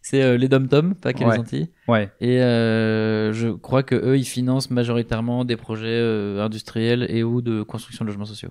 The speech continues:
Speaker 2: D'accord. Et donc ces
Speaker 1: Mais,
Speaker 2: projets-là,
Speaker 1: euh, c'est
Speaker 2: quand
Speaker 1: ça
Speaker 2: moi
Speaker 1: que
Speaker 2: j'investis, euh, via une boîte comme Interinvest, ça me permet d'avoir un crédit d'impôt et d'économiser
Speaker 1: Ouais.
Speaker 2: un peu sur certains, euh,
Speaker 1: Exactement. Et après, ils
Speaker 2: un peu
Speaker 1: proposent
Speaker 2: comme un
Speaker 1: aussi,
Speaker 2: Pinel,
Speaker 1: euh,
Speaker 2: euh, sauf que c'est
Speaker 1: exactement.
Speaker 2: sur des projets, euh, industriels.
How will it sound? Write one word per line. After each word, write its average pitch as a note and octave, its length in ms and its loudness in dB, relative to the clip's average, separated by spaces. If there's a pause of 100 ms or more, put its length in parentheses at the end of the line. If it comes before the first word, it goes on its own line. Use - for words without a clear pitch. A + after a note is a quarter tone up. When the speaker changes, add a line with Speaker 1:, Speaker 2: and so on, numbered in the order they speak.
(140)
Speaker 2:
D'accord. A#2+ 460 2 (140)
Et A2 80 2
donc A2 180 2
ces - 140 6
Speaker 1:
Mais, - 60 -2
Speaker 2:
projets-là, B2 540 8
Speaker 1:
euh, - 60 0
c'est - 140 -14
Speaker 2:
quand A#2+ 120 6
Speaker 1:
ça A#2+ 40 2
Speaker 2:
moi B2 180 8
Speaker 1:
que B2 80 6
Speaker 2:
j'investis, A#2+ 640 0
euh, G#2+ 200 4
via A#2 460 4
une G#2 140 -2
boîte G#2+ 160 -2
comme G#2+ 120 -6
Interinvest, G#2 500 -2
ça A2 140 0
me G#2+ 60 -6
permet A2+ 300 -2
d'avoir A2 260 0
un G2+ 120 -4
crédit A2+ 300 -4
d'impôt B2+ 500 2
et A#2+ 40 2
d'économiser G#2+ 480 -2
Speaker 1:
Ouais. A2+ 80 0
Speaker 2:
un G#2+ 60 -4
peu A#2+ 160 -6
sur - 220 -10
certains, G#2 320 -10
euh, G2 60 -10 (600)
Speaker 1:
Exactement. A#2 600 0
Et B2 80 2
après, C3+ 360 0
ils A#2+ 60 -2
Speaker 2:
un G#2 80 -2
peu B2 60 0
Speaker 1:
proposent C3 160 6
Speaker 2:
comme A#2+ 100 8
un A2 60 6
Speaker 1:
aussi, - 140 -4
Speaker 2:
Pinel, A2 340 6
Speaker 1:
euh, A2 40 6
Speaker 2:
euh, F#2 680 -4
sauf - 220 -12
que G#2 80 -8
c'est B2+ 80 -6
Speaker 1:
exactement. B2 340 -2
Speaker 2:
sur G2+ 40 -4
des G2 100 -6
projets, G2+ 380 -4
euh, G2 180 -8
industriels. F#2 420 -10